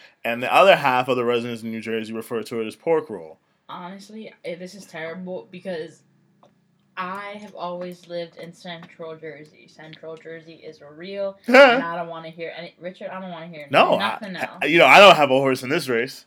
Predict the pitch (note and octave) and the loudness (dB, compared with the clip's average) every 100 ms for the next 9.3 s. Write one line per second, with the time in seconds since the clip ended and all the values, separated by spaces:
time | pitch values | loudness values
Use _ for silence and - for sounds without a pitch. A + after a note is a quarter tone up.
0 | - F3+ D#3+ D#3+ D#3+ C3 - - D3 A2+ | -14 -12 -12 -14 -18 -18 -20 -16 -16 -16
1 | - E3 C#3 - _ _ _ _ A#2+ G#2 | -18 -16 -16 -16 _ _ _ _ -2 -2
2 | F#3+ G3+ A3+ B3 - A3 D#3 D#3 D#3+ F3+ | -10 -12 -12 -12 -12 -12 -10 -12 -12 -14
3 | F#3+ - F3 F#3 D3+ D#3+ E3 A#3+ C4+ C4+ | -18 -20 -18 -12 -10 -12 -12 -14 -14 -14
4 | F3 F#3 F#3 G#3 - - F#3 E3 - D#3+ | -10 -12 -12 -18 -20 -14 -12 -12 -12 -14
5 | D#3+ F#3+ F3 - _ _ _ - - E3 | -14 -10 -12 -12 _ _ _ -20 -12 -10
6 | C#3+ - _ - _ _ _ _ E3 G#3+ | -10 -14 _ -20 _ _ _ _ -14 -12
7 | A#3 F3 F#3 F#3+ G3 - G#3 G#3 - F3 | -10 -8 -8 -8 -12 -18 -16 -16 -16 -10
8 | G3 F3+ F3 D#3 F#3+ F3+ E3+ A#3+ G#3+ G3+ | -10 -10 -14 -14 -10 -10 -12 -14 -14 -14
9 | D#3+ D3+ F#3 | -14 -14 -16